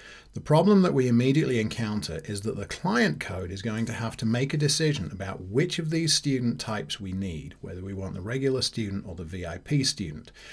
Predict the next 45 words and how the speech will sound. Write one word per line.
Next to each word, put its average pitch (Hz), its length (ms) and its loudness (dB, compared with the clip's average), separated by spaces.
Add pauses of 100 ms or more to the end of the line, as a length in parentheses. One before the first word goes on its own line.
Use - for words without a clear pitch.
(240)
Now, 175 80 0
it's 151 100 0
not 190 220 4
always 143 500 10
inappropriate 95 720 -4
for 110 140 -6
a - 40 -8
client 98 380 -6
to 101 80 -6
make 92 220 -6
a - 20 -6
decision 95 460 -4
about 87 280 -6
exactly 95 540 -6
which 95 300 -8
type 107 300 -8
of 95 100 -6
something 95 360 -6
it 90 120 -10
wants, 92 420 -6 (340)
but 131 140 2
it's 147 200 0 (220)
often 127 600 2
a 110 60 -4
very 113 240 0
bad 101 360 -4
idea. 101 680 0
It's - 220 -4
spreading 135 540 2
the 113 100 4
knowledge 117 420 2
and 110 100 4
understanding 107 760 0
of 95 100 -4
something 107 380 -2
that 104 100 -8
should 160 340 0
be 101 300 0 (300)
domain 123 520 2
knowledge 101 400 0
embedded 104 560 -2
in 101 220 0
the 92 120 -2
student 123 600 0
type - 400 -6